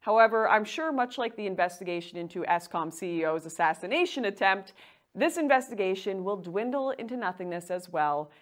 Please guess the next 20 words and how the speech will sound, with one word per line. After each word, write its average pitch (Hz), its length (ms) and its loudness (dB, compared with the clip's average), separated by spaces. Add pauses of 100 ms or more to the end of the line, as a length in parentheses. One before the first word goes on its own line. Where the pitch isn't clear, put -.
(120)
as 196 160 4
these 220 200 -2
leaders 175 520 0 (220)
continue 349 520 6
on 233 520 4
in 240 120 2
power, 165 580 4 (480)
collapsing 175 460 6
the 170 80 -4
country. 135 460 -4 (680)
I, 285 180 12
I - 20 12
really 349 360 4
haven't 240 320 4
even 208 260 0
remotely 190 600 4
touched 196 480 -2
on 175 220 0
the 160 160 2
surface 254 760 2